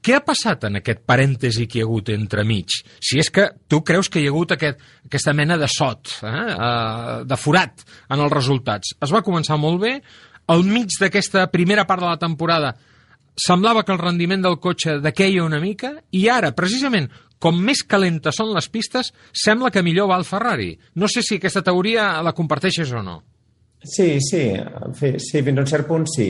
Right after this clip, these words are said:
Speaker 2: és cert. Eh, la pitjor cursa segurament va ser el Gran Premi de França, a
Speaker 1: Sí.
Speaker 2: Paul Ricard,
Speaker 1: Mm.
Speaker 2: que vam tenir molta degradació de pneumàtics i ens vam preocupar moltíssim, eh, en el pneumàtic davanter, sobretot.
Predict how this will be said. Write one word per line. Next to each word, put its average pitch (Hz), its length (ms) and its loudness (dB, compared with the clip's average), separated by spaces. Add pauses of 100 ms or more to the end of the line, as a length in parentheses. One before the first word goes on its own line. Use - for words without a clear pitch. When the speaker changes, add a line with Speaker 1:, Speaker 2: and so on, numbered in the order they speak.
Speaker 2:
és 117 160 0
cert. - 400 0
Eh, 107 160 0
la 107 220 2
pitjor 135 260 0
cursa 151 300 0
segurament 139 340 2
va 131 80 0
ser 135 160 -2
el 120 60 0
Gran 120 180 0
Premi 120 160 0
de 107 160 -2
França, 139 380 0 (100)
a - 160 -14
Speaker 1:
Sí. - 140 0
Speaker 2:
Paul 110 80 0
Ricard, 117 480 0
Speaker 1:
Mm. 110 160 -6 (200)
Speaker 2:
que 120 120 0
vam 117 100 4
tenir 113 200 2
molta 131 360 2
degradació 107 460 0
de - 80 0
pneumàtics 104 480 -4
i - 20 2
ens 107 140 0
vam 117 100 2
preocupar 113 320 0
moltíssim, 131 540 0 (720)
eh, - 80 -2
en 104 220 4
el 110 160 4
pneumàtic 117 320 0 (160)
davanter, 113 480 2
sobretot. 92 560 -4